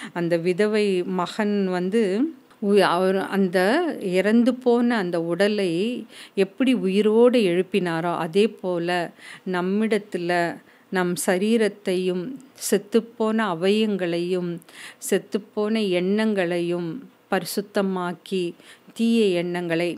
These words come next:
நம்மள வந்து மறுரூபமாக்கி ஒரு உயிர்ப்பிக்க வல்லவராய் இருக்கிறார். Not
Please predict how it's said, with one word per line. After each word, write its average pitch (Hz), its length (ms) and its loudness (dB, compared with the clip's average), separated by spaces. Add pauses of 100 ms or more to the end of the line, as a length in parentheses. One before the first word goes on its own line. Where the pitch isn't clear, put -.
நம்மள 202 440 0
வந்து 175 300 -4
மறுரூபமாக்கி 180 1400 0 (320)
ஒரு 175 380 0
உயிர்ப்பிக்க 233 600 2
வல்லவராய் 170 640 2
இருக்கிறார். 160 520 -2
Not 175 280 0